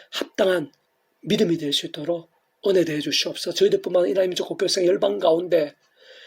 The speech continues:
성령 충만을 갈망하며 성령 충만함으로 가득하게 될 수 있도록 은혜 부어주시옵소서.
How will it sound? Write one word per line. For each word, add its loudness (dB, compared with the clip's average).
성령 -4
충만을 -4
갈망하며 -4
성령 -2
충만함으로 0
가득하게 0
될 -4
수 -4
있도록 -10
은혜 0
부어주시옵소서. -6